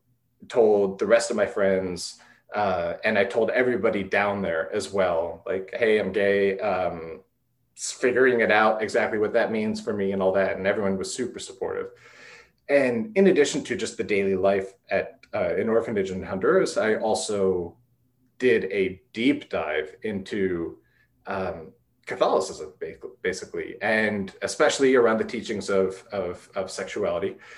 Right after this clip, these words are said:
And I put together <laughs> basically because I'm a nerd at heart, like, a twenty-page, uh, document, it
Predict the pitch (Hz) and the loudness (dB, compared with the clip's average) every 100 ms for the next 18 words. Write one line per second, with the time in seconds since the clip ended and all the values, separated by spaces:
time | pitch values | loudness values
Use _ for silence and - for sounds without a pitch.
0 | - - _ 143 127 120 113 101 92 85 | -20 -20 _ 0 4 4 4 0 -4 -8
1 | - _ _ _ _ _ _ _ _ _ | -16 _ _ _ _ _ _ _ _ _
2 | _ _ _ 98 110 - _ _ _ _ | _ _ _ -2 -2 -4 _ _ _ _
3 | - 156 117 107 110 117 - - - - | 0 0 0 0 2 2 2 -2 -4 0
4 | 113 - 110 95 98 110 95 92 87 - | 0 2 0 -2 0 0 0 -2 -6 -12
5 | - 104 101 120 117 98 135 127 - 104 | -8 -2 4 6 6 2 2 2 2 -2
6 | 98 - - - - 117 104 95 95 - | -4 -10 -20 -8 0 2 2 0 -2 -10
7 | _ - - 139 123 - 120 110 104 92 | _ -2 2 4 4 4 4 4 2 -4
8 | - - _ 98 95 87 87 - 113 - | -10 -14 _ -4 -2 -2 -2 0 0 0
9 | 92 85 - - _ _ _ _ 117 - | -6 -8 -10 -16 _ _ _ _ -4 -4